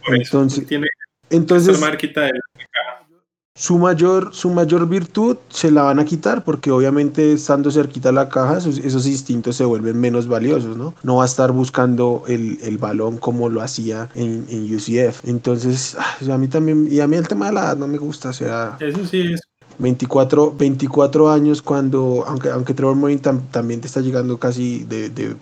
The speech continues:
Speaker 2: de, ¿cómo se llama?, de veintidós años, pues igual el, el upside es, es limitado.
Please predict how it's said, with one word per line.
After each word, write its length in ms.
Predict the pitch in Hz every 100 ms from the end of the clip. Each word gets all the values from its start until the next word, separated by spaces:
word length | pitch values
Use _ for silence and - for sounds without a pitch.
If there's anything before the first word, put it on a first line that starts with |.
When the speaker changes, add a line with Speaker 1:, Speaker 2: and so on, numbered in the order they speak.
| - -
Speaker 2:
de, 200 | 113 107
¿cómo 180 | - 117
se 80 | 120
llama?, 200 | 120 135
de 80 | 131
veintidós 460 | 117 - 117 117
años, 320 | 127 120 127 -
pues 180 | 127 127
igual 540 | 135 131 131 135 139 131
el, 320 | 147 143 135 143
el 140 | 131
upside 420 | 139 135 156 147 139 -
es, 560 | 139 135 131 131 - -
es 140 | 143
limitado. 600 | 156 180 156 220 226 -